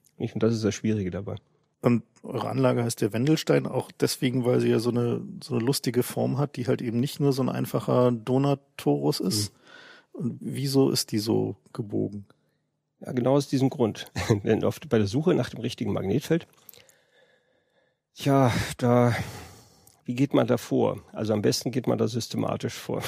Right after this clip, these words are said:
Speaker 1: <laughs> indem man, indem man nämlich einfach mal alles aufschreibt, was soll das alles liefern? Also was alles muss dieses Magnetfeld liefern? Also erstmal muss es ganz elementar diese geladenen Teilchen auf diese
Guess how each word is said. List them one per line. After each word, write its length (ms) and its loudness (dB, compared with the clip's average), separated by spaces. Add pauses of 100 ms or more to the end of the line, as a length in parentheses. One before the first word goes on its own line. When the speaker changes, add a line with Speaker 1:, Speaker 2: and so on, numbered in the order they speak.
(480)
Speaker 1:
<laughs> 520 -20
indem 300 2
man, 140 0 (420)
indem 180 2
man 80 6
nämlich 240 4
einfach 200 4
mal 120 2
alles 220 0
aufschreibt, 560 0 (260)
was 200 2
soll 140 4
das 180 0
alles 280 -2
liefern? 340 -4 (1300)
Also 180 -8
was 240 0
alles 480 0 (120)
muss 320 2
dieses 320 0
Magnetfeld 500 -2
liefern? 340 -8
Also 180 -6
erstmal 260 2
muss 120 0
es 120 -6
ganz 220 2
elementar 560 0 (680)
diese 260 0
geladenen 420 4
Teilchen 480 2
auf 180 -4
diese 520 -2